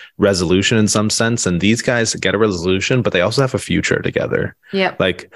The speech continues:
Speaker 1: although we don't know what that future holds, we know that they are the future. Um, they are the ones that are going to, um, pursue something after the barricade and pursue something after the revolution.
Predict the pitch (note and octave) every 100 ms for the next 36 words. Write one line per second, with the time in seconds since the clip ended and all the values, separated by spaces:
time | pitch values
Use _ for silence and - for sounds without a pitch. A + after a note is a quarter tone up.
0 | - G#2 A2 A2 A2 G#2 G2+ F2+ E2+ -
1 | G2+ F2+ E2 G2+ D3+ F3 - _ _ _
2 | _ _ _ _ _ _ _ _ - G2+
3 | G#2+ G#2 G2+ - F#2 G2 F#2+ E2 F2 F2+
4 | - F2+ F2 - E2 E2 - - - -
5 | F2 E2+ E2 F2 F#2+ - F2+ F2+ E2+ E2+
6 | F2 F2 F2 E2 E2+ - E2+ D#2+ D#2+ -
7 | - _ - D#2 D2+ C#2 A1+ - _ _
8 | _ _ _ - G#2 - F2+ - F2 F2+
9 | F2 D2 D2 D2+ - D2+ D2+ - - -
10 | E2 E2 D#2 D2+ - D2 - - F#2 -
11 | D#2+ D#2+ D#2+ - - - D2+ D2+ D#2+ B1+
12 | E2+ - - D#2